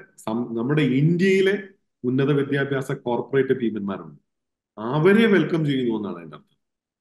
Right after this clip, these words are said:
അതിന് സ്വകാര്യ നിക്ഷേപം എന്ന പേരിട്ടിരിക്കുന്നു എന്നുള്ളത് മാത്രമേ ഉള്ളൂ. കാരണം സ്വകാര്യ നിക്ഷേപം ഇവിടെ already ഉണ്ടല്ലോ, ഇനി എന്തിനാണ് അവരെ, അവരെ ഇൻവൈറ്റ് ചെയ്യുന്നത്?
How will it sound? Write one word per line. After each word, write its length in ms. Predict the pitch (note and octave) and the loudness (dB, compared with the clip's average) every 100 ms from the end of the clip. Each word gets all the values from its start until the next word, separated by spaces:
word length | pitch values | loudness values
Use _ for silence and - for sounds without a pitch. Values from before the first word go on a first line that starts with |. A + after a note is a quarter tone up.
| _ _ _ _ _ - | _ _ _ _ _ -6
അതിന് 180 | A#2 D#3+ | 0 0
സ്വകാര്യ 520 | D3 C3+ D#3+ G3+ G#3+ | 0 0 2 4 4
നിക്ഷേപം 520 | E3 - E3 E3+ D#3 | 4 2 -2 -2 -2
എന്ന 160 | C3+ C#3+ | -4 -4
പേരിട്ടിരിക്കുന്നു 640 | D3+ C#3 F3+ G3+ F#3+ D3 | 0 2 2 2 0 0
എന്നുള്ളത് 320 | C3+ A#2 A2+ | 0 0 -2
മാത്രമേ 380 | G#2 G2 - G#2 | -4 -12 -12 -8
ഉള്ളൂ. 220 | F#2 G2 - _ _ B2 | -6 -8 -12 _ _ -4
കാരണം 180 | C#3+ | 0
സ്വകാര്യ 300 | D3+ B2 D#3 | 0 2 2
നിക്ഷേപം 240 | G#3 G3+ G3+ | 2 4 4
ഇവിടെ 120 | F#3 | 4
already 400 | D3 E3 E3+ D3 | 4 2 2 2
ഉണ്ടല്ലോ, 260 | A#2+ A#2+ F#2+ | 0 0 -2
ഇനി 140 | A#2+ | 0
എന്തിനാണ് 600 | C#3+ C#3+ D#3 D3+ D3+ D3+ _ _ | -2 0 -2 -2 -4 -8 _ _
അവരെ, 360 | B2 B2+ C3 A#2+ | -2 2 2 0
അവരെ 200 | A2+ B2 | 0 2
ഇൻവൈറ്റ് 340 | B2+ A#2+ C3 B2 | 2 2 0 0
ചെയ്യുന്നത്? 340 | A#2 G#2 G2+ | -4 -4 -10